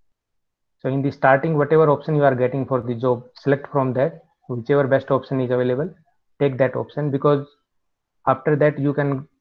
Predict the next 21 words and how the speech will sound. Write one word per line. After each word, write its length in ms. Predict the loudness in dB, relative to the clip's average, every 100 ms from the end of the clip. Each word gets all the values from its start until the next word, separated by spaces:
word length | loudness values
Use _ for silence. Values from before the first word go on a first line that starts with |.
| -2
change 320 | -2 -2 -6 -6
and 160 | -2
you 100 | -2
can 140 | -2 -4
enhance 340 | -4 -4 -4
your 120 | -4
knowledge, 280 | -2 -2 -2
because 240 | -2 -2
this 120 | -2 -2
is 40 |
the 80 | -2
basic, 420 | 0 -2 -2 -2
uh, 320 | -2 0 0
knowledge 300 | -2 -2 0
we 120 | 2 2
are 80 |
getting 340 | 0 -2 -4 -6
from 220 | -6 -6
B 80 | -6
tech. 220 | -6 -6
And 300 | -6 -6 -8